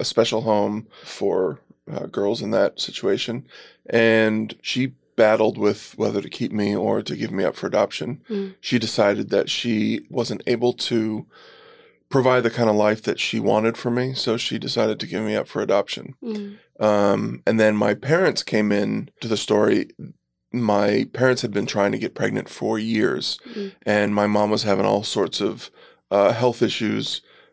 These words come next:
Speaker 1: um, surrounding reproductive health. And
Speaker 2: Mm.
Speaker 1: after years and years and years of, uh, uh, I V F, and I think it's called I V F,
Speaker 2: I think
Speaker 1: um,
Speaker 2: so, yeah.
Speaker 1: and different, uh, techniques,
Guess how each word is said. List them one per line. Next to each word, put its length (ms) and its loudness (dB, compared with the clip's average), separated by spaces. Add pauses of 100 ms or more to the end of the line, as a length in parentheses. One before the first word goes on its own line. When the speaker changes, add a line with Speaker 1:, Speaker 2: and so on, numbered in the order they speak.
(140)
Speaker 1:
um, 500 2
surrounding 680 0
reproductive 580 -2
health. 380 -4 (160)
And 560 0
Speaker 2:
Mm. 40 -20 (720)
Speaker 1:
after 420 4
years 300 6
and 140 2
years 320 4
and 80 0
years 260 2
of, 420 0 (120)
uh, 500 4 (880)
uh, 360 6 (400)
I 100 2
V 220 2
F, 260 0
and 460 -6
I 40 -14
think 180 -14
it's 80 -12
called 180 -8
I 100 -4
V 140 -8
F, 260 -8
Speaker 2:
I 80 -8
think 120 4
Speaker 1:
um, 300 0 (120)
Speaker 2:
so, 100 -14
yeah. 80 -10 (220)
Speaker 1:
and 580 2
different, 440 2 (1300)
uh, 280 6
techniques, 640 0